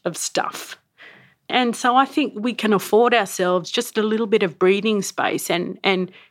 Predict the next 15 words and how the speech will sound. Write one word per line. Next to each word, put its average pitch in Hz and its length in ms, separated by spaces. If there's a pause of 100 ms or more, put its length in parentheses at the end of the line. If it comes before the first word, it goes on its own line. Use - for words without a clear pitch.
creative 196 500
thinking - 720 (720)
and 196 200
shared 202 360
language 185 880 (180)
Indigenous 190 640
languages 151 640
in 143 140
here 143 280
as 156 140
well 180 500
to - 120
define 190 600
what 175 160
our 160 320